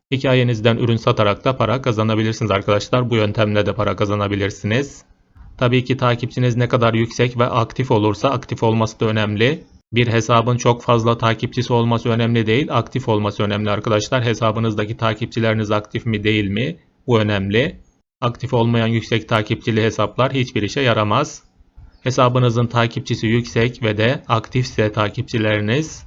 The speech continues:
hesabınızdan bu şekilde para kazanabilirsiniz. Bir de Instagram'dan diğer hesaplarınızı destekleyebilirsiniz arkadaşlar.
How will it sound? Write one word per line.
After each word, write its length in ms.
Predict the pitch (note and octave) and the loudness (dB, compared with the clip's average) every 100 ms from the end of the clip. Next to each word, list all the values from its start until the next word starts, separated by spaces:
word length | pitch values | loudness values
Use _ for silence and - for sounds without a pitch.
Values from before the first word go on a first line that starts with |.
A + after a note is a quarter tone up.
| - | -6
hesabınızdan 760 | B2+ C3+ A2+ A#2 A2+ G#2+ G#2+ | 0 2 2 2 0 0 0
bu 60 | A#2 | 0
şekilde 440 | A#2 G#2 G#2+ B2 | 0 0 0 0
para 280 | B2 G#2+ B2+ | 0 0 0
kazanabilirsiniz. 1300 | A#2+ G#2+ G#2+ G#2+ G#2 G#2 - G2+ G#2 C#3 - - - - - - - - - | 0 0 0 0 0 0 -2 -2 -2 -2 -6 -16 -20 -20 -20 -20 -20 -18 0
Bir 160 | B2+ A#2 | 2 4
de 100 | B2+ | 2
Instagram'dan 680 | B2+ C3 A#2+ B2 B2+ B2+ B2+ | 2 0 4 4 4 4 4
diğer 140 | B2+ | 4
hesaplarınızı 760 | B2 C3 C3 C3 B2 B2 A#2+ B2 | 2 0 0 2 4 4 2 2
destekleyebilirsiniz 920 | B2 - A#2 A#2+ A#2 G#2+ G#2 - A2 | 0 -2 -2 0 0 0 0 0 0
arkadaşlar. 680 | G#2+ A#2+ A2 - C3+ C3+ | 2 2 0 2 0 0